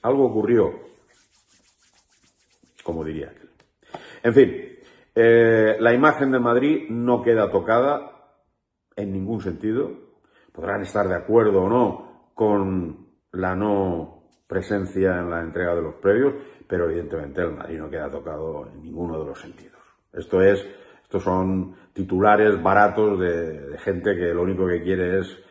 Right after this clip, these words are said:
pues ahora, eh, sacar el pechito y ya está. Y son compañeros míos y tienen cosas muy buenas, el diario Sport, y tiene grandísimos compañeros y gente maravillosa,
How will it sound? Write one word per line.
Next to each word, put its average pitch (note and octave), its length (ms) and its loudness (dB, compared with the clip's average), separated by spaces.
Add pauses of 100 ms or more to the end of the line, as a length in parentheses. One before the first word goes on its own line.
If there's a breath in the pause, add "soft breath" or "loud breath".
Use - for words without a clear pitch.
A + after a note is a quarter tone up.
(120 soft breath)
pues F2 220 -8
ahora, F#2+ 600 -4
eh, D#2 800 -10
sacar F#2+ 280 0
el F2 120 0
pechito - 400 -8 (440)
y E2+ 120 -10
ya D2+ 60 -12
está. - 180 -20 (760)
Y - 80 -12
son B2 300 0
compañeros G2+ 480 0
míos A#2+ 400 -4
y E2+ 420 -6
tienen G2 260 -4
cosas G2+ 260 -2
muy A2 140 -2
buenas, F#2 360 0 (500)
el C#2 80 -14
diario E2 260 -4
Sport, F#2+ 400 0
y - 60 -16
tiene F2 160 -6
grandísimos E2+ 500 -6
compañeros E2+ 560 -6
y F2+ 120 -10
gente F2+ 480 -8 (160 loud breath)
maravillosa, F2 440 0